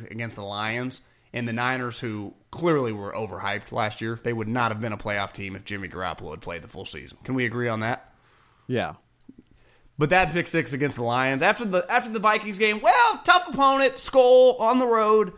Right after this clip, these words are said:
Speaker 2: Wait, which was the one that got called back? The Lions
Speaker 1: Well,
Speaker 2: one,
Speaker 1: no, the
Speaker 2: not
Speaker 1: Vikings,
Speaker 2: the Vikings.
Speaker 1: the Vikings game, he threw some picks, but they were just getting their ass kicked most of the game.
Speaker 2: That's
Speaker 1: The pick
Speaker 2: right.
Speaker 1: six. He, I think he threw a pick six, or he definitely threw a pick in that game. Maybe a pick six, but it didn't impact the win.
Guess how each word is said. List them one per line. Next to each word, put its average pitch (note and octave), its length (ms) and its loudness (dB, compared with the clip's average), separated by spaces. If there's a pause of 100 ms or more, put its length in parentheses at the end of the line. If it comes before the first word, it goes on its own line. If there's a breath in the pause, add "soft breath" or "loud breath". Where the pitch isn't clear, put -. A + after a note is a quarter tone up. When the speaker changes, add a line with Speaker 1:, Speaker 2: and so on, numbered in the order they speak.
(180 soft breath)
Speaker 2:
Wait, F3+ 140 6
which G#3+ 240 4
was A#3 100 4
the F#3+ 80 4
one F3+ 140 4
that D#3+ 40 4
got C#3+ 120 2
called C#3 260 4
back? A2+ 240 2
The A#2 100 -2
Lions B2+ 300 4
Speaker 1:
Well, D#3 200 4
Speaker 2:
one, D#3+ 100 -6
Speaker 1:
no, D3 180 4
the B2 80 0
Speaker 2:
not B2 100 4
Speaker 1:
Vikings, G#3 200 6
Speaker 2:
the - 60 0
Vikings. A#3 300 -2
Speaker 1:
the D3+ 60 -2
Vikings G3+ 440 2
game, F3+ 260 0
he E3+ 80 0
threw F3 160 -4
some E3 160 -2
picks, C#3+ 340 0
but C3 180 -6
they C#3 120 4
were B2+ 100 -2
just A2+ 100 -6
getting B2 140 -4
their A2 140 -2
ass G#2+ 180 -2
kicked G2+ 180 -10
most G#2+ 240 -8
of G#2+ 80 -10
the G2 60 -8
game. F#2+ 320 -6
Speaker 2:
That's A#2+ 240 0
Speaker 1:
The - 40 -8
pick C#3 120 4
Speaker 2:
right. - 60 -10
Speaker 1:
six. - 400 -6
He, D3+ 280 -2 (140)
I D3+ 100 4
think F#3 140 0
he D3 80 -2
threw A3+ 220 4
a A#3 40 4
pick F#3+ 200 -4
six, F#3 500 -4
or D#3 60 -2
he D#3 40 0
definitely G#3+ 260 2
threw D#3 80 2
a A2 40 -2
pick F3 220 0
in C#3 60 -4
that C3 180 -2
game. B2+ 320 -4 (240 soft breath)
Maybe G#3+ 180 0
a E3 60 2
pick D#3 160 -2
six, D3 260 0
but C3+ 140 -4
it - 20 -6
didn't C#3+ 200 0
impact B2+ 380 -2
the G2+ 60 -12
win. G2 240 -12